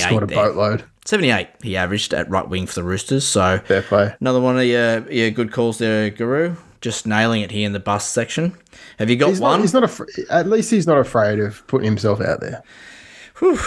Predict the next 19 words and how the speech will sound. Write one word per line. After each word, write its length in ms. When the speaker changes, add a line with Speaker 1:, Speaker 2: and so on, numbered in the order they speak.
Speaker 1:
He 80
might 180
be 120
completely 440
wrong, 400
but 360
yeah. 180
Speaker 2:
Yeah. 260
Yeah, 80
Speaker 1:
Good 40
on 60
him. 40
Speaker 2:
that's, 320
uh, 260
that's 460
definitely 520
completely 520
wrong 320
there. 240